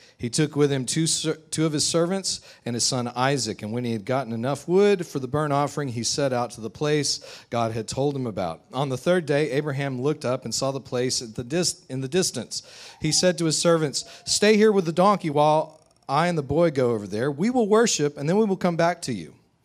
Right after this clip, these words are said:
Abraham took the wood for the burnt offering and placed it on his son Isaac,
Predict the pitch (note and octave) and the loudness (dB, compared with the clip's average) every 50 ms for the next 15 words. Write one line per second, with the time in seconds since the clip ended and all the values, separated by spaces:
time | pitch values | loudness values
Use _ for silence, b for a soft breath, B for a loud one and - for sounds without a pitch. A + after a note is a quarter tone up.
0 | B B B B B B B B D3+ E3+ E3+ E3 E3 E3+ D#3+ C#3+ - E3 D#3 - | B B B B B B B B 4 4 4 4 4 2 0 0 0 -2 -2 -2
1 | D3 C3+ C#3+ E3 D3+ D3+ - B2 B2 A2 C3+ C#3+ C#3 C3 B2 C3+ C#3+ C3+ - D3 | -4 -2 0 0 0 -2 -4 -6 -6 -4 -2 -2 -2 0 0 0 -2 -2 -4 -6
2 | B2+ A#2 A2+ - - C#3 D3 C#3 - - C#3 C3 - A#2+ A#2+ B2+ A#2+ A#2 A2+ G#2+ | -6 -6 -6 -4 -2 -2 -2 -2 -2 -4 -6 -6 -6 -6 -6 -4 -4 -4 -4 -2
3 | - - A#2 G#2+ G#2 G#2 A#2+ D3 E3 D#3 - F3 E3 E3+ - - | -2 -2 -4 -4 -2 -2 0 0 0 0 0 -2 -2 -4 -8 -16